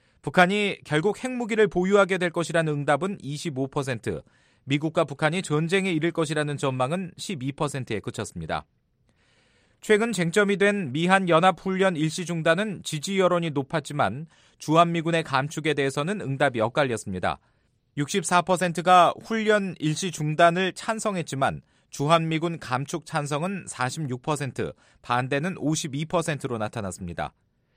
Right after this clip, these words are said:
또 외교적 방법이 실패할 경우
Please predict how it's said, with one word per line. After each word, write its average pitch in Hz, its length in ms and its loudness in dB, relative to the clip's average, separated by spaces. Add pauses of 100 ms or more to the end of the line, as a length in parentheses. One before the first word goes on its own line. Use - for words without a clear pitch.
(420)
또 196 280 8
외교적 170 500 4
방법이 185 400 0
실패할 202 440 0
경우 165 420 0